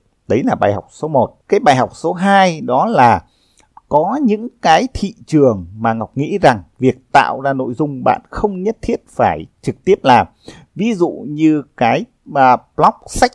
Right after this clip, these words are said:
đến rồi chấm com thì bạn thấy nó là một cái thị trường mà rất nhiều người có thể giúp bạn tạo ra nội dung. Tức là nội dung ở trong chính cái người dùng ở trong cái thị trường đấy. Ví dụ, tất cả những người đọc sách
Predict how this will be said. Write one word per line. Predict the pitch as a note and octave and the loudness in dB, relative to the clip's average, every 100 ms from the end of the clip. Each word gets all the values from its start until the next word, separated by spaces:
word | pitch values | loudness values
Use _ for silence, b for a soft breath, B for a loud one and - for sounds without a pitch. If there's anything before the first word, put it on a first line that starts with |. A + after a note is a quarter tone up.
| - | -4
đến | D#3 | -4
rồi | F#3+ A2 | -4 -6
chấm | C#3 D#3 | -6 -2
com | D3+ C3+ | -2 -2
thì | B2+ | -6
bạn | A2+ G#2+ F2+ | -2 -2 -2
thấy | A#2+ C#3 - b b _ | -2 -2 -6 b b _
nó | A#2+ D3+ A3+ E4 | -2 0 -2 0
là | D3+ | 0
một | A2 - | 0 -4
cái | D#3 - | -8 -6
thị | F3 - _ | -8 -10 _
trường | C#3 B2 G#2 F#2 F2 G2 | 2 2 2 -4 -10 -4
mà | G#2 F2+ E2+ - _ _ _ _ _ - | -2 -2 -4 -10 _ _ _ _ _ 0
rất | C4 - | 0 0
nhiều | D#3+ D3 C3+ A#2+ | -6 0 2 2
người | G#2+ A2 A2+ F#2+ D#2 _ _ | 0 0 0 -2 -8 _ _
có | C#3+ - - | -2 -2 -4
thể | A2 | -4
giúp | F2+ D3 D4+ | -2 -6 -4
bạn | - - - | -4 -4 -4
tạo | B2+ F2 | -2 -2
ra | A#2+ | -4
nội | B2 A#2 | -4 -6
dung. | A2 C#3 - _ _ _ | -6 -8 -8 _ _ _
Tức | G#3 | -8
là | F#3+ A2 | -4 -4
nội | A#2+ - | -4 -6
dung | B2+ D#3+ D3 | -6 -6 -6
ở | B2 F#2 - | -6 -6 -4
trong | - C#3+ C3 | -6 -6 -10
chính | - E3 C4+ F4+ _ | -4 -2 -2 -12 _
cái | C3 D3 - - | -6 -6 -10 -10
người | E3+ B2+ A2+ | -2 0 0
dùng | A2+ A2 F#2+ | -2 -4 -6
ở | |
trong | E2 C3 | -6 -6
cái | C3 | -6
thị | - E3+ | -8 -10
trường | A2 A2+ F#2+ | -6 -6 -2
đấy. | A2 C3+ B B B - | -2 -4 B B B -8
Ví | A3 | -2
dụ, | G#3+ - _ _ _ | -2 -4 _ _ _
tất | - - | -4 -2
cả | - G#2+ F#2 | 0 0 -2
những | A#2 | -6
người | E3 | -4
đọc | A2+ G#2 - | -2 -4 -4
sách | F#3 | -8